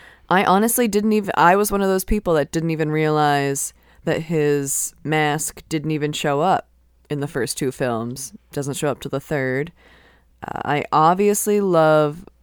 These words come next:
the P O V shots that keep happening from Jason's perspective now. Now we know it's Jason,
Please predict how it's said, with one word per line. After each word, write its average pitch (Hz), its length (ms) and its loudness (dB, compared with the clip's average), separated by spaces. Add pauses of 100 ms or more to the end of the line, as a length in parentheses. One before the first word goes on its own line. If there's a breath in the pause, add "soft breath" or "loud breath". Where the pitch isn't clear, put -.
(160)
the 151 100 -6
P 151 200 -2
O 143 80 0
V 180 180 0
shots 196 480 0
that 175 260 -2
keep 190 260 -4
happening 175 680 -2
from 160 280 -6
Jason's 160 380 -4
perspective 151 600 -4
now. 143 520 -2 (140)
Now 135 240 -4
we 143 80 -4
know 151 140 -4
it's - 160 -8
Jason, 131 520 -6